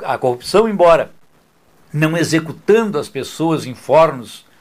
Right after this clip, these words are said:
como faziam os nazistas, embora não matando essas pessoas no paredão como faziam esses outros estados dos quais nós falamos, a corrupção mata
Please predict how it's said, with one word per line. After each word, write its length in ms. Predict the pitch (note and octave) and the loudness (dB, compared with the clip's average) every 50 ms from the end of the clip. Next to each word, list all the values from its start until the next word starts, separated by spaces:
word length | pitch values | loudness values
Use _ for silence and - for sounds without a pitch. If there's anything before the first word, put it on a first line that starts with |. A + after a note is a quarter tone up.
| _ _ _ _ _ _ _ _ _ | _ _ _ _ _ _ _ _ _
como 240 | - D3 D#3 D3+ C#3 | -2 -2 -2 -2 -2
faziam 480 | - - C3+ C3 A2+ G2 G#2 C#3+ D3+ C#3+ | -2 0 0 0 -2 -2 -4 -4 -4 -2
os 140 | C3+ A2 A2 | -4 -4 -2
nazistas, 840 | B2 A2 F#2 F#2+ B2+ F3 G#3+ - - - - A2 - - - - _ _ _ _ - - - - | -4 -4 -2 -2 0 0 0 0 -2 -6 -8 -10 -10 -12 -20 -20 _ _ _ _ -20 -18 -10 -4
embora 360 | D3 C#3+ C#3+ D#3 E3 D#3+ D3+ | -2 2 4 4 4 4 2
não 140 | C#3 D3 D3+ | 0 -4 -6
matando 460 | D3+ D3 C3 - - F3+ G3 G#3+ G3+ | -4 -6 -6 -6 -4 -4 -4 -2 -4
essas 240 | F3 - - D3 - | -6 -8 -8 -12 -10
pessoas 420 | - C#3 B2 - - D#3+ F3 D3+ | -8 -8 -8 -6 -2 -2 -2 -2
no 120 | C3+ D3+ C#3+ | -2 -4 -2
paredão 600 | D#3 C#3+ C3 B2+ A#2 G#2+ G2 B2+ E3 F#3+ G3 F3 | 0 0 0 0 -2 -4 0 2 2 2 2 -2
como 220 | - C3 B2 A#2 | -6 -12 -14 -14
faziam 640 | G#2+ - A2+ A2 G#2+ G2+ G2+ C3+ E3 E3 D3+ C3 C3 | -14 -10 -10 -10 -10 -10 -10 -10 -8 -6 -6 -6 -6
esses 260 | A#2+ - A#2 G#2 G2+ | -8 -10 -10 -8 -4
outros 240 | C3 D#3 D#3+ D#3+ - | -4 -4 -4 -6 -8
estados 520 | A#2 - - - C#3+ D3+ D3 - A2+ A2+ | -10 -6 -2 0 0 0 0 -2 -8 -16
dos 200 | A#2 A#2+ A#2 - | -16 -16 -12 -6
quais 280 | - C#3+ D3 D3 B2+ A#2+ | -2 0 0 0 0 -2
nós 180 | C#3 C3+ - | -6 -6 -6
falamos, 680 | - B2 A2+ A#2 C3+ E3 A3+ B3+ C4 G#3 - - - _ _ - - - - - | -4 -4 -4 0 0 0 0 0 -2 -10 -14 -16 -20 _ _ -20 -20 -20 -12 -6
a 140 | - - D3 | -2 -2 -2
corrupção 640 | - D#3+ C3+ D3 - - - - E3+ G3 A3+ B3 A#3 - - - - | 0 -2 -4 -4 -6 -10 -6 -2 0 0 0 0 -4 -10 -18 -18 -12
mata 680 | - D3+ D#3 D#3+ E3+ G3 A3+ A#3+ A#3 - - - - | -8 -4 -2 0 2 2 2 2 0 -4 -8 -10 -10